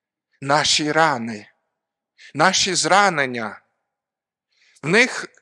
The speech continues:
ці самі рани, що в нас. Тому вони так влучно влучають в наші слабкі місця.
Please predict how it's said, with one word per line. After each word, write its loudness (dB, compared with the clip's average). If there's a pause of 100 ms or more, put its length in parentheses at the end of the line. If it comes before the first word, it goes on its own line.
ці -2
самі 4
рани, 6
що 0
в -10
нас. -2 (540)
Тому 2
вони 6
так 2
влучно 2
влучають 2
в -8
наші 2
слабкі 0
місця. 4